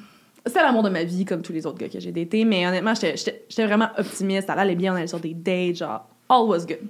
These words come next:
Puis là, ben, un moment donné, on n'est pas ensemble, parce qu'on n'habite pas dans la même ville. Je suis à un chilling chez des amis.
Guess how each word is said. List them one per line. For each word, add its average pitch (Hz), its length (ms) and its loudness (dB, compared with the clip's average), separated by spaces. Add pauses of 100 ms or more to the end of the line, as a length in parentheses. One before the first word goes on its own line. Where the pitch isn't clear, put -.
(1200)
Puis 320 100 4
là, 294 80 4
ben, 214 280 2
un 202 60 0
moment 170 100 -2
donné, 202 200 0
on 220 60 0
n'est 170 100 -2
pas - 100 -12
ensemble, 240 400 -4
parce - 100 -16
qu'on - 420 -14
n'habite 175 220 -8
pas 180 100 -10
dans 175 60 -6
la 180 60 -4
même 202 160 0
ville. 285 180 2
Je 240 120 2
suis 196 220 -2
à 180 80 4
un 180 140 2
chilling 269 460 2
chez 254 160 -2
des 175 260 -2
amis. 196 400 4